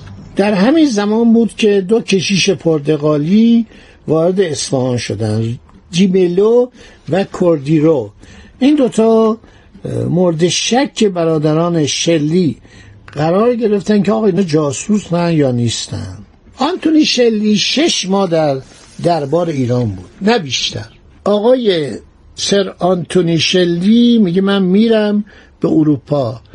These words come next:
با پادشاهان مختلف ملاقات می‌کنم، این دوتا کشیشم با خودم می‌برم.»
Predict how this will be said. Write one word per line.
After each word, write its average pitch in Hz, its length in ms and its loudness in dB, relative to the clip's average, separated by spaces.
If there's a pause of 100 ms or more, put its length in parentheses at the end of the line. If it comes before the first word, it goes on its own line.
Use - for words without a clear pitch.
(340)
با 180 120 2
پادشاهان 175 960 0
مختلف 147 640 -2
ملاقات 147 560 0
می‌کنم، 190 640 0
این 262 140 2
دوتا 254 280 0
کشیشم 190 640 -2
با 147 320 0
خودم 160 360 -2
می‌برم.» 95 560 -6